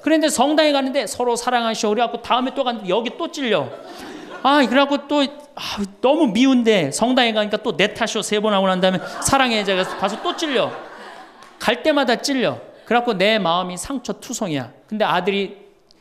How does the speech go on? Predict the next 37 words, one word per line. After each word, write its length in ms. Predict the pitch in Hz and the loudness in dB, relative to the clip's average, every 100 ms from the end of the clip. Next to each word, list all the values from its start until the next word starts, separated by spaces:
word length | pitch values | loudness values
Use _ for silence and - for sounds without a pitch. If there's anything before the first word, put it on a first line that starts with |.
| _ _ | _ _
학교 260 | - 269 220 | -8 -2 0
갔다, 180 | 190 - | 0 0
"엄마, 240 | 196 214 | 2 2
나 100 | 202 | 2
학교 240 | 233 - | -2 -2
다녀왔어." 460 | 226 208 185 175 185 | 0 0 -2 -4 -6
"그래, 200 | 208 226 | -6 -4
아, 220 | 220 208 | -4 -8
집에." 240 | 208 214 214 - 214 | -10 -8 -8 -8 -2
"엄마, 160 | 254 | 2
왜 120 | 208 | 2
그래?" 120 | 226 214 | 2 0
"아, 100 | 254 262 214 | 0 -2 0
말 140 | 254 | 0
시키지 280 | 254 - 269 | 0 -4 0
마. 120 | 240 | 2
나 100 | 214 | 0
승질나." 540 | 208 240 233 233 220 - | 0 0 2 4 4 2
<laughs> 1160 | - - - - - - - - - - - | -8 -10 -8 -6 -6 -8 -8 -10 -10 -10 0
여러분들, 580 | 247 285 277 220 - - | 4 4 4 2 0 -10
차라리 360 | - 311 294 262 | -4 -2 0 -2
그렇게 240 | 233 254 | -6 -8
찔리는 440 | - 339 330 294 269 | -6 -4 -2 -2 -2
게 100 | 247 | 0
나아요? 800 | 208 202 214 233 254 254 247 - - - | 2 2 2 0 0 -2 -6 -16 -20 -8
그 140 | 196 | -2
사람을 400 | 220 220 214 226 | 2 2 2 0
안 240 | 151 170 180 | 0 -2 -2
보고 800 | 175 175 254 320 - - - - | -2 2 2 2 -2 -14 -20 -12
기쁜 340 | 208 180 269 | -10 -6 -2
마음으로 400 | 240 202 185 180 | 2 2 2 -2
있다가 380 | 170 180 180 143 | -2 -2 -2 -2
아들을 300 | 160 165 175 | -2 -4 -8
기쁘게 320 | - 175 190 170 | -10 -10 -8 -4
맞이하는 420 | 170 190 180 151 | -4 -2 -4 -4
게 80 | 127 | -8
나아요? 260 | 113 113 | -10 -14